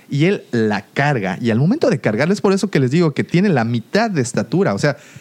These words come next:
era un tipo gigantesco. Una presentación muy bonita, si tienen oportunidad, échenle un ojito. Si hoy verla, pues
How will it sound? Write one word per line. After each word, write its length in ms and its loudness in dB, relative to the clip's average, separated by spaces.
era 160 -2
un 120 0
tipo 320 -4
gigantesco. 840 -2
Una 260 0
presentación 720 0
muy 220 2
bonita, 460 0
si 120 -4
tienen 280 2
oportunidad, 480 0
échenle 280 -2
un 80 0
ojito. 360 -2
Si 360 0
hoy 340 2
verla, 500 0
pues 320 -4